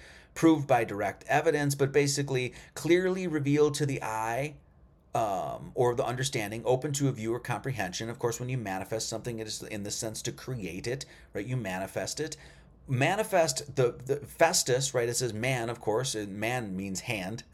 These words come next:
by the way, in, in etymology, right? Man, that prefix. And then festus, right?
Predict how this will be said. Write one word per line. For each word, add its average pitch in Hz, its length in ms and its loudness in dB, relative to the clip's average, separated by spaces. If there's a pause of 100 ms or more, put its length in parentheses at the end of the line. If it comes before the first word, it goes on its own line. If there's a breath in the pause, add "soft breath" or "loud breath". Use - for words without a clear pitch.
(120)
by 92 100 0
the 98 100 -4
way, 92 300 0
in, 95 260 -6
in 101 220 -8
etymology, 92 500 -4
right? 95 280 -2
Man, 95 280 -6
that 87 200 -10
prefix. 101 420 -4 (300 loud breath)
And 139 100 0
then 147 140 2
festus, 165 680 0 (580 soft breath)
right? 110 280 -2